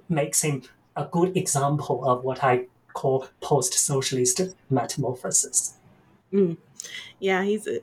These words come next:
Speaker 2: a really interesting case to look at. And, uh, your, your book is great because it has, um, you know, numerous photographs of, uh, his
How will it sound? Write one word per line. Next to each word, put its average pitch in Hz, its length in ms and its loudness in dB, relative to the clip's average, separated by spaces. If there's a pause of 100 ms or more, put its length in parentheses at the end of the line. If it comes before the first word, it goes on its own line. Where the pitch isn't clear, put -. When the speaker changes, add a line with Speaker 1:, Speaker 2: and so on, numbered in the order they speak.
(140)
Speaker 2:
a 196 120 0
really 226 280 2
interesting 190 720 0
case 180 400 -2
to 170 140 -2
look 160 260 -2
at. 165 260 2
And, 160 320 0 (400)
uh, 165 280 0 (300)
your, 202 180 4
your 196 160 2
book 247 280 -2
is 254 160 -2
great 202 280 2
because 190 180 0
it 190 120 0
has, 196 300 0
um, 160 460 0 (200)
you 185 100 2
know, 143 400 -2
numerous 214 500 2
photographs 175 720 0
of, 151 220 -2 (180)
uh, 151 320 2
his 190 260 4